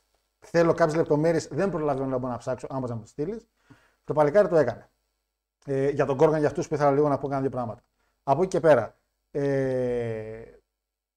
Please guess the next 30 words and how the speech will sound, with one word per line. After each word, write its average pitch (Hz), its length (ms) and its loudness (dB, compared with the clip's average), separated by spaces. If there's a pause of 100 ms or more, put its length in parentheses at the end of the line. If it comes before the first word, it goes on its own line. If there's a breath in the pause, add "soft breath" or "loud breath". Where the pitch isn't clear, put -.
(640)
είναι 196 260 2
γενικά, 156 360 4
Παναγιώτη 147 320 2
μου, 151 60 -2
και 135 100 -8
η - 20 -2
εβδομάδα 139 540 0
με 135 100 -4
ταλαιπωρεί. 131 720 -4 (920)
Έχω 180 280 -4
μεν 170 140 -2
τα 160 80 -2
γενέθλιά 147 380 -4
μου 139 120 -4
αύριο, 120 460 -4
αλλά 135 340 -4
τυχαίνει 156 300 -6
να 147 120 -2
πέφτουν 151 240 -8
και 143 100 -6
λίγο 143 180 -4
πάνω 151 160 -4
στις 131 160 -10
μέρες 143 240 -4
που, 131 100 -14
σαν 143 220 -4
σήμερα, 143 520 -6
όχι 143 120 -10
σαν 127 100 -18
σήμερα, 120 300 -12